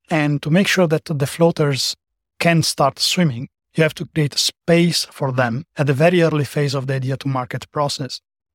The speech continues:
where they can realize how, uh,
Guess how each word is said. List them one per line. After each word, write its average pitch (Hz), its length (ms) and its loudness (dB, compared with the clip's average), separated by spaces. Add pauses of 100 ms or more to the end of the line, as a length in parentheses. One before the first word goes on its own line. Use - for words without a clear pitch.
(260)
where 151 360 4 (220)
they 156 160 2
can 151 240 2
realize 143 640 4
how, 143 500 4 (560)
uh, 147 120 0